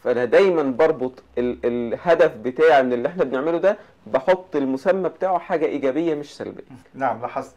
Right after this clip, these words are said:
Speaker 2: آه، وهذا اللي كنت بدي اقول لك اياه، انت عم تحاول تحافظ على لغه ايجابيه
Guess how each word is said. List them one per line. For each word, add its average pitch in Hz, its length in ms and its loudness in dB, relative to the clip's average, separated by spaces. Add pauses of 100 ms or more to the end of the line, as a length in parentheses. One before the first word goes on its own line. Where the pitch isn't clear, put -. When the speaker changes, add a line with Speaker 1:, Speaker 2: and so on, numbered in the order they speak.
Speaker 2:
آه، 107 480 -8
وهذا 131 200 -8
اللي 127 80 -10
كنت 127 120 -20
بدي 120 120 -18
اقول 123 100 -12
لك 120 160 -10
اياه، 123 100 -12
انت - 140 -12
عم 120 100 -8
تحاول 135 400 -8 (440)
تحافظ 143 420 -10
على 123 420 -8 (100)
لغه 123 360 -8
ايجابيه 123 680 -14